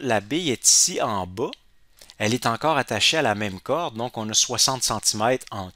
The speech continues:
tout. Alors maintenant, la hauteur qu'on cherche, le Y I qui est là, ben, ça va être soixante centimètres moins trente-huit point six. Donc, ça va nous donner vingt et un point quatre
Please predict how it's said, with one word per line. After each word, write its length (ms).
tout. 140
Alors 260
maintenant, 500
la 260
hauteur 380
qu'on 200
cherche, 380
le 120
Y 440
I 220
qui 180
est 60
là, 160
ben, 80
ça 160
va 120
être 80
soixante 420
centimètres 600
moins 280
trente-huit 600
point 240
six. 560
Donc, 260
ça 120
va 120
nous 100
donner 440
vingt 300
et 40
un 100
point 280
quatre 440